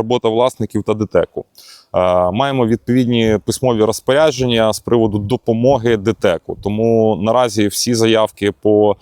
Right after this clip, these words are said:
е, кронуванню, видаленню зелених насаджень по місту, вони зараз стоять на паузі, і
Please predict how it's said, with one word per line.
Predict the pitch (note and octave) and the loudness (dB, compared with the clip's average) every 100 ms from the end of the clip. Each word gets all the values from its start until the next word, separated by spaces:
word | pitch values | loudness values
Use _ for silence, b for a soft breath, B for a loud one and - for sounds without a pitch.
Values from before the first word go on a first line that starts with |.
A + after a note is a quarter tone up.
| B B - | B B -2
е, | G2 G2+ G2+ G2+ G2+ | 0 2 2 2 0
кронуванню, | - A2+ A#2 A#2 A#2 A2 | -2 -2 0 0 0 -2
видаленню | G2+ A2+ G#2+ G#2 G#2 | 0 2 2 0 0
зелених | G2 G#2+ A2 G2+ - | 2 0 0 -4 -4
насаджень | G2+ A2 G#2+ G2 G2+ | -2 -2 -2 -2 -4
по | - A2 G#2+ G2+ | -2 0 0 0
місту, | A2 A2 - G2+ | -2 -2 -2 0
вони | G2 G2 F#2+ G#2+ A2 | 2 0 -2 0 0
зараз | G2+ G2 G2 | 0 -2 -4
стоять | - G#2+ G2+ | 0 0 0
на | G2+ G#2+ | -4 -4
паузі, | D3 D#3 E3 C3+ A#2+ | -2 0 0 0 0
і | A2 - G2+ G#2+ G#2 G2+ | -2 -4 -2 0 2 4